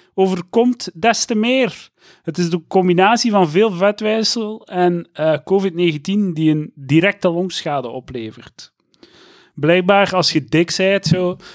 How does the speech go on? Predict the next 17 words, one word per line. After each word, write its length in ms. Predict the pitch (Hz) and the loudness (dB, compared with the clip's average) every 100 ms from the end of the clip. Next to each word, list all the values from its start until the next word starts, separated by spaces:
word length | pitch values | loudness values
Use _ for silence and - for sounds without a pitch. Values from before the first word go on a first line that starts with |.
| - | -8
dat 200 | 156 143 | -4 0
coronavirus 1040 | 156 139 165 185 156 180 196 202 196 - | 0 2 4 4 2 2 2 0 -2 -4
kruipt 360 | - 160 170 175 | -2 0 2 2
in 80 | 156 | 0
je 100 | 123 | 2
vetten 420 | 135 165 - 165 | 2 0 0 -4
en 100 | 147 | -2
dan 180 | 143 139 | -4 -2
kunnen 260 | 147 147 | -2 0
zo, 400 | 135 135 131 - _ - - _ _ _ - - | 0 0 0 -4 _ -20 -20 _ _ _ -14 -4
kan 200 | 143 135 | 2 4
die 100 | 131 | 4
zo 140 | 123 | 2
beter 600 | 120 131 143 143 135 - - | 0 2 2 2 -2 -4 -12
je 100 | - | -10
shit 340 | - 147 143 - | -2 0 -2 -6
fucken. 540 | - - 135 120 110 | -8 -6 -4 -4 -8